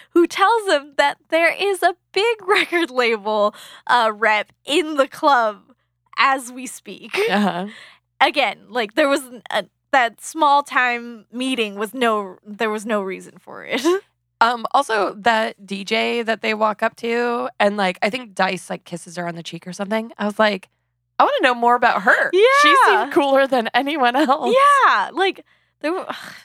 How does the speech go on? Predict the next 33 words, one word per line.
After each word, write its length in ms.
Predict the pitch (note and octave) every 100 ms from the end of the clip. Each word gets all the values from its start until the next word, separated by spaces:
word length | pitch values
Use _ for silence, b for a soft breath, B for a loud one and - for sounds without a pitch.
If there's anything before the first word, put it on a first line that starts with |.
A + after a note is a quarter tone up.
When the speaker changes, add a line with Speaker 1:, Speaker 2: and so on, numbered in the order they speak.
| B
Speaker 2:
Apparently, 440 | A#3 C#4+ G4+ F#4 E4
this 180 | D#4 D4+
is 120 | B3
the 100 | A#3 -
eighties. 460 | G#3 G3+ G#3+ G3
She's 300 | - - B3+
a 80 | F#4
woman. 640 | A3 F3+ F3 E3+ G3 B3 -
Speaker 1:
yeah. 400 | D4+ B3 F#3+ B3 C4
Speaker 2:
Like, 140 | B3
Speaker 1:
And 80 | A#3
who's 200 | F4+ E4+
a 100 | E4
D 340 | C4+ D#4 F4+
J 60 | D#4+
Speaker 2:
who's 300 | D4+ A#3+ A#3+
a 40 | A#3+
Speaker 1:
at 200 | B3+ C#4
a 40 |
Speaker 2:
D 180 | A#3 B3+ -
J? 40 |
Speaker 1:
big 320 | C4+ C#4+ D#4+
time 340 | G#4 F#4+ E4+ G4
club, 600 | B3 C4+ A#3 A#3 A#3+ - - -
and 120 | A#3+
it 40 | A#3
was 140 | A3+
super 520 | F#3+ - - D4+ A#4+ -
packed. 560 | D#4+ C4+ D#4 - _ _ -
Would 120 | C#4
have 140 | C4+
loved 280 | C4 B3 A#3
to 220 | - A3